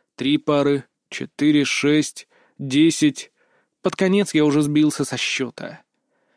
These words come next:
"Легион — не просто дыра!" Они слепошарые идиоты, раз пропустили целый лес этих тварей. А трупоеды медленно подходили ко мне.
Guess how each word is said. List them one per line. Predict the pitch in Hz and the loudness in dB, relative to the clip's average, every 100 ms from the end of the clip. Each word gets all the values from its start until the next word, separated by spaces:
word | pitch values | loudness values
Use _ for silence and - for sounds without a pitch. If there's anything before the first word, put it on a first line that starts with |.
| - | -6
"Легион — | 139 139 196 302 311 | -2 0 2 4 4
не | 294 | 4
просто | - 302 - 254 | 4 2 2 2
дыра!" | 214 208 226 120 101 _ _ _ | 4 4 2 0 -6 _ _ _
Они | - 185 240 247 | -2 2 4 4
слепошарые | 170 180 214 - 233 233 214 208 196 190 | 4 2 2 0 2 4 4 2 0 0
идиоты, | 170 196 233 190 131 | 2 2 2 2 0
раз | 131 127 | -2 -2
пропустили | 156 165 165 196 175 | -2 0 0 2 2
целый | 156 175 170 | 2 2 4
лес | 160 156 160 143 | 4 4 4 2
этих | 127 123 - | -4 -8 -8
тварей. | 131 123 - - 110 - _ _ _ _ - | -6 -4 -6 -10 -14 -20 _ _ _ _ -8
А | |
трупоеды | 131 156 180 190 262 247 240 | -2 0 2 2 4 4 4
медленно | 202 190 180 185 190 180 | 4 4 2 2 0 0
подходили | 185 - 170 131 123 | -2 -2 0 0 -2
ко | - 135 | -2 -4
мне. | 131 123 165 | -6 -10 -14